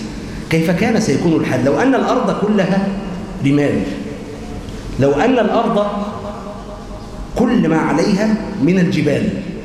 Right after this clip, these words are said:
فإذا ما أراد أن يمشي الإنسان صعد جبالا ونزل جبالا، هذه صعوبة شديدة. انظر رحمة الله سبحانه وتعالى بعد ذلك ليظهر لك أن من رحمته أنه سوى لك هذه الأرض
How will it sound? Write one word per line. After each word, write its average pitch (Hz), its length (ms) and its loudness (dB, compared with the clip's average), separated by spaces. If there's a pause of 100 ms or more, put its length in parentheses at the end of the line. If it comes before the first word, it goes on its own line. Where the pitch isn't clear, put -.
(240)
فإذا 139 280 2
ما 151 180 2
أراد 185 240 4
أن 156 180 2
يمشي 190 280 2
الإنسان 170 420 0
صعد 214 320 0 (160)
جبالا 214 340 4 (120)
ونزل 196 300 2 (180)
جبالا، 226 340 2 (760)
هذه 185 360 2 (100)
صعوبة 240 340 2 (100)
شديدة. - 460 2 (380)
انظر 220 300 2
رحمة 190 340 2
الله 147 200 2
سبحانه 160 500 0
وتعالى 147 340 2 (380)
بعد 120 180 0
ذلك 165 460 2 (520)
ليظهر 156 640 4
لك 180 300 0 (220)
أن 143 140 4
من 190 300 4
رحمته 214 640 0 (420)
أنه 269 360 4
سوى 269 500 4
لك 220 220 0
هذه 190 360 2
الأرض 156 300 0